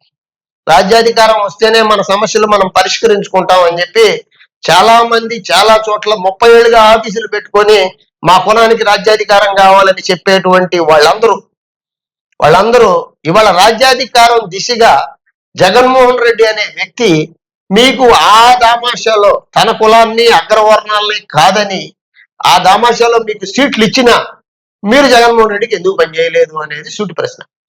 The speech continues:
దీనికి ఇది ఒక యాంగిల్. రెండో యాంగిల్ ఏంటంటే, స్వీయ విశ్లేషణలోకి వెళ్తే అన్నిటికీ మించి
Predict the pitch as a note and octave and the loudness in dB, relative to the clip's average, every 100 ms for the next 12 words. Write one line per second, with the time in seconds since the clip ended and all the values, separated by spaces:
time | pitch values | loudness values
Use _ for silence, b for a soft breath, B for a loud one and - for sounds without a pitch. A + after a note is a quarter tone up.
0 | _ _ - F#3+ C#4+ D4 C#4+ A#3 A3 G#3 | _ _ -6 0 2 2 2 4 4 4
1 | G#3 _ _ _ _ _ - A3+ C4 B3+ | 0 _ _ _ _ _ -12 -6 -4 -6
2 | B3 A#3 A#3 F#3 F#3 A#3+ A#3 G3 C#3 - | -8 -10 -10 -2 -2 2 0 0 -6 -10
3 | _ _ _ D3+ G3 C4+ D4 C4+ B3+ B3 | _ _ _ -2 0 2 2 2 0 0
4 | A3+ G#3+ G#3 A#3+ A3+ E3 - _ _ _ | 0 -2 -2 2 2 2 -4 _ _ _
5 | _ - - A#3 B3+ B3+ A#3+ A3+ A3 G#3 | _ -20 -6 -2 2 2 4 4 2 0
6 | G#3 G3 G3 G#3 G#3+ - G3 G3 E3+ F3 | -2 -4 -6 -2 0 0 0 0 0 -2
7 | E3 A3 D#3+ F#3 - _ _ _ _ _ | 0 2 2 0 -6 _ _ _ _ _
8 | _ _ - F#3+ B3+ C#4+ C4+ C4 A#3 G#3+ | _ _ -6 -4 -2 -2 -2 -4 -2 -4
9 | - F3 D3+ | -2 -4 -4